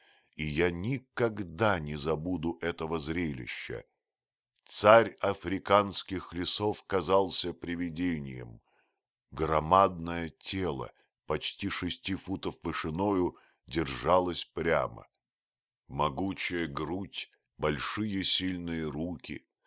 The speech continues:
сверкающие серые глаза и дьявольское выражение лица были страшны.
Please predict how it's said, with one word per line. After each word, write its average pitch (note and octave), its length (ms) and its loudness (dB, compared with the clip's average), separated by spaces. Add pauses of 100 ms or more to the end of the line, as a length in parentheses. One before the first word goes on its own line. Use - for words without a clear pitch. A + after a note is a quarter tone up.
(140)
сверкающие F2+ 1120 2
серые F#2 460 0
глаза E2+ 500 2
и F2+ 200 -8
дьявольское D#2 960 0
выражение D#2 540 0
лица E2 360 -2
были E2 240 -4
страшны. C2+ 880 -8